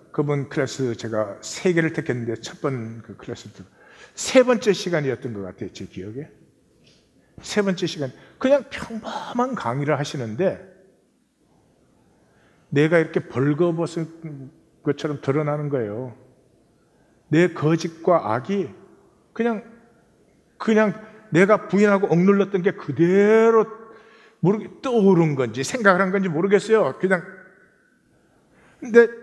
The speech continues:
첫째로 너무 수치스러워요. 얼마나 수치스러운지 죽고 싶을 정도로 수치스러워요. 그러면서 눈물이 흐르는데 너무나 부끄러워서 이 고개를 숙였어요. 안 우는 척하고.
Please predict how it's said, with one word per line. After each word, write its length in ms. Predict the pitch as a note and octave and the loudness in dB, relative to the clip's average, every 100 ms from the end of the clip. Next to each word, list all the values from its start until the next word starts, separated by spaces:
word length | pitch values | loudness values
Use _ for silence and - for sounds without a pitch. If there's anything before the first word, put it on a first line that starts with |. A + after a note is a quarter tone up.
| - | -12
첫째로 520 | - - A3+ E3+ C#3+ | -4 2 2 2 4
너무 280 | B3 C#4 C4 | 4 4 -4
수치스러워요. 760 | - - F#3+ - A#2+ G2 F#2+ - _ _ _ _ | -10 -12 -10 -10 -12 -16 -20 -20 _ _ _ _
얼마나 320 | F#3 G#3 G#3+ G#3 | 2 4 4 0
수치스러운지 760 | - - F3 F3+ E3+ D3+ C#3+ | -4 -10 -10 -4 -4 -4 -10
죽고 400 | - A3 - A#3+ | -4 -6 -2 -2
싶을 320 | F#3+ E3 D#3 | -2 -2 -6
정도로 300 | B2+ G#2 G#2 | -6 -8 -10
수치스러워요. 600 | - - - - - - - _ _ _ _ _ _ - _ | -12 -18 -20 -20 -20 -20 -20 _ _ _ _ _ _ -20 _
그러면서 540 | - A3 B3 A#3 G#3 G3+ | 6 6 6 2 0 -2
눈물이 540 | C3 D#3 F#3+ F#3 F3+ | -2 -2 0 2 0
흐르는데 720 | D3+ D3+ B2+ A2+ A2 F#3+ G#2 F2+ _ _ _ _ _ _ _ _ _ _ _ _ _ _ | -2 -4 -6 -8 -6 -4 -6 -8 _ _ _ _ _ _ _ _ _ _ _ _ _ _
너무나 360 | - C#3+ E3+ F3 | 0 4 6 4
부끄러워서 840 | - C#3 D#3+ B2 A2+ - E3+ G#2+ - _ _ _ _ _ _ _ _ | 2 -4 -2 0 0 -2 -6 -6 -16 _ _ _ _ _ _ _ _
이 60 | C#3+ | -8
고개를 380 | - E3 E3+ E3 | 0 2 4 0
숙였어요. 420 | - D#3+ C#3+ C#3+ | -2 -6 -4 -2
안 160 | A#2 C#3 | 0 -2
우는 260 | C#3+ C3 | -4 -6
척하고. 540 | - A#2+ F#2+ - A2 | -10 -12 -14 -12 -14